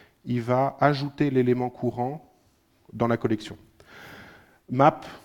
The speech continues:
prend aussi une fonction en entrée, ce sont des fonctions d'ordre supérieur, mais cette fois-ci, en fait, la fonction qu'elle reçoit,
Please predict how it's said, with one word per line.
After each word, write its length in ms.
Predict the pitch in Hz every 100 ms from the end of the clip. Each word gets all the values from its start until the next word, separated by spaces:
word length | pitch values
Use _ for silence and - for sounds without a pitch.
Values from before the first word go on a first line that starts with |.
| -
prend 160 | -
aussi 280 | 117 120 -
une 100 | 135
fonction 260 | - 120 117
en 60 |
entrée, 240 | 110 - 160
ce 60 |
sont 60 | 113
des 100 | 104
fonctions 260 | 117 -
d'ordre 220 | 117 110 110
supérieur, 500 | 117 113 107 120 143
mais 80 |
cette 160 | 127 123
fois-ci, 240 | - 117
en 60 | 143
fait, 180 | 143 127
la 80 | 107
fonction 600 | - 147 - - 151 135 _ _ _ _
qu'elle 160 | - 113
reçoit, 580 | 117 110 - 127 151